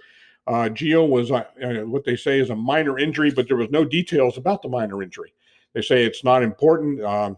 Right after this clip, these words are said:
nothing really serious. So, okay, they gave him a rest off, but gosh, a rest during an important game? Hmm. Now, during that, uh, Bayern Munich Dortmund game, which Bayern Munich won four to two,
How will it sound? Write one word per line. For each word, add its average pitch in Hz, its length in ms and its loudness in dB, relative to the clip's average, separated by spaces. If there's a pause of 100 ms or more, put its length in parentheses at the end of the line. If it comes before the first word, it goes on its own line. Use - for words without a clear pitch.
nothing 135 320 -2
really 120 220 0
serious. 165 480 4 (460)
So, 107 380 0 (200)
okay, 170 180 6
they 156 120 4
gave 151 180 0
him 139 80 -2
a 131 40 2
rest 135 280 0
off, 98 260 -6
but 110 200 -6 (320)
gosh, 139 320 -4 (320)
a 87 60 -16
rest 147 320 -2
during 139 180 -2
an 113 80 -4
important 127 340 -2
game? 139 320 0 (140)
Hmm. 135 380 -2 (440)
Now, 123 140 -2
during 208 260 4
that, 160 320 2
uh, 113 240 0 (380)
Bayern 156 260 2
Munich 143 380 -2
Dortmund 135 360 0
game, 120 280 -4
which 120 180 -6
Bayern 139 240 0
Munich 143 260 -4
won 123 160 -2
four 143 220 -2
to 107 80 -8
two, 123 340 0